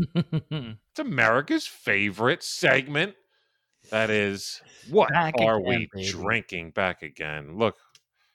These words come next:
Speaker 2: I must admit I've had a drink since our last podcast, but nevertheless, I'm also having one now. But the Woodman,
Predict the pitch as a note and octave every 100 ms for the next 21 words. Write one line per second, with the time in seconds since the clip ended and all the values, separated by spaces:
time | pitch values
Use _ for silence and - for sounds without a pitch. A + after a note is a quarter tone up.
0 | _ _ G#2 G2+ F#2+ G2 - F2+ F#2 F2+
1 | - G2+ G#2+ E2+ - D2+ D#2+ - D2+ D2
2 | D2 C#2+ C#2+ - C#2+ C#2 _ D2 F2 -
3 | G3+ A3 C4 F#3+ C#3+ A#2 A#2+ - A2+ G#2
4 | - F#2+ F2+ F2 F2 D#2 D#2 D#2 D2 C#2+
5 | _ - _ _ _ _ - D#3 D#3+ G3+
6 | D3+ D2